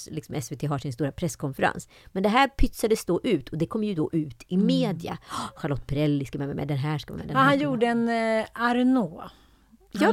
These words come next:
Speaker 1: precis.
Speaker 2: läckte lite
Speaker 1: Han
Speaker 2: i förtid.
Speaker 1: Exakt, sipprade
Speaker 2: Mm.
Speaker 1: ut för att han ville vara liksom en av de initierade. Det kanske ofta händer dem som är så nära, liksom.
Speaker 2: Jo, jag fattar. Men det bara ställer ju till det jävligt mycket. Det är spelbolagen.
Speaker 1: Ja.
Speaker 2: Ja.
Speaker 1: Ja, men exakt. Och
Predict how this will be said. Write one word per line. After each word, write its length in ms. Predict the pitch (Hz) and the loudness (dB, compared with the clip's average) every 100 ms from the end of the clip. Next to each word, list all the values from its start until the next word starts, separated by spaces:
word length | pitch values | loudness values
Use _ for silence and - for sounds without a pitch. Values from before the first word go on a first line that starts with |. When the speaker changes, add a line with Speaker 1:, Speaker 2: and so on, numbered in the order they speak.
| 220 | 6
Speaker 1:
precis. 260 | 226 226 240 139 - | 4 4 0 0 2
Speaker 2:
läckte 100 | 226 | 2
lite 460 | 202 - 180 175 170 | 2 -2 -2 -4 -6
Speaker 1:
Han 120 | - 247 | -6 -4
Speaker 2:
i 60 | |
förtid. 480 | - 254 226 233 185 - | -2 -2 -2 -4 -6 -8
Speaker 1:
Exakt, 420 | - 220 - 226 - | -8 -4 -4 -4 -6
sipprade 500 | - 190 196 277 277 | -4 0 2 4 4
Speaker 2:
Mm. 80 | |
Speaker 1:
ut 120 | 170 - | 2 4
för 120 | 214 | 2
att 140 | 202 | 4
han 140 | 214 202 | 2 2
ville 180 | 196 | 2
vara 220 | 185 190 185 | 4 4 4
liksom 240 | 170 180 | 0 0
en 120 | 185 | 0
av 40 | 175 | 0
de 200 | 180 180 | 0 0
initierade. 460 | 180 180 277 262 165 | 0 0 0 2 0
Det 80 | |
kanske 280 | 185 247 247 | -2 0 0
ofta 220 | - - | -2 0
händer 360 | 220 349 370 226 | 2 4 4 2
dem 220 | 151 156 | 2 -2
som 160 | - 190 | 0 0
är 60 | 185 | 2
så 120 | 196 | 2
nära, 560 | 202 185 185 240 240 170 _ _ _ - | 2 4 2 4 2 0 _ _ _ -4
liksom. 320 | 170 - 262 | -4 0 4
Speaker 2:
Jo, 100 | 269 | 6
jag 140 | 254 247 | 6 6
fattar. 440 | 262 - 269 196 | 0 2 2 2
Men 160 | 214 214 | 2 -2
det 100 | 220 | 0
bara 120 | 220 | 0
ställer 400 | - 240 233 220 | 0 0 2 0
ju 60 | |
till 280 | 214 262 233 | 0 -2 -2
det 60 | 208 | 0
jävligt 240 | 208 190 | 0 0
mycket. 200 | 202 185 | -4 -4
Det 120 | 190 226 | -2 -2
är 60 | |
spelbolagen. 1080 | 208 - 233 196 180 180 175 175 185 202 233 | -2 -2 0 0 0 0 0 0 -2 0 0
Speaker 1:
Ja. 320 | 185 170 147 143 - | 4 6 4 0 -4
Speaker 2:
Ja. 260 | 190 190 - _ _ _ _ - | -4 -4 -8 _ _ _ _ -2
Speaker 1:
Ja, 100 | 254 | 2
men 160 | 302 | 4
exakt. 460 | 302 - - - - | 2 2 -2 -2 -4
Och 120 | - | 0